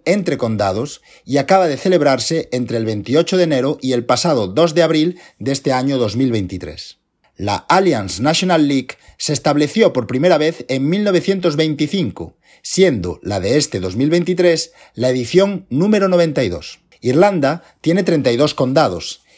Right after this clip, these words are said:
y la liga la compiten también treinta y dos condados. Sin embargo, Kilkenny no participa en competiciones senior entre condados de fútbol gaélico. Kilkenny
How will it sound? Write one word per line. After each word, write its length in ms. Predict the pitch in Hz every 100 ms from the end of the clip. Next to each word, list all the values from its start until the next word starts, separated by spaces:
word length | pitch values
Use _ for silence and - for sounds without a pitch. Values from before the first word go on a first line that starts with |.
| _
y 80 | 135
la 140 | 147
liga 500 | 175 190 131 151 - -
la 200 | 127 123
compiten 420 | 139 170 180 180
también 480 | 185 180 151 165 - _
treinta 300 | 139 131 120
y 40 |
dos 180 | 117 123
condados. 640 | - 85 85 67 - - _ _ _
Sin 220 | - 117
embargo, 520 | 110 147 165 113 123 - _ -
Kilkenny 600 | 143 135 190 151 127 - _ 123
no 180 | 185
participa 520 | 190 165 151 160 156 165
en 100 | 151
competiciones 680 | 139 127 123 117 156 156 139
senior 720 | - - 156 151 117 - -
entre 300 | 151 151 120
condados 580 | 117 107 120 120 123 -
de 120 | 101
fútbol 300 | 92 107 95
gaélico. 560 | 90 92 87 - - _ _ _ _
Kilkenny 560 | 123 117 170 160 135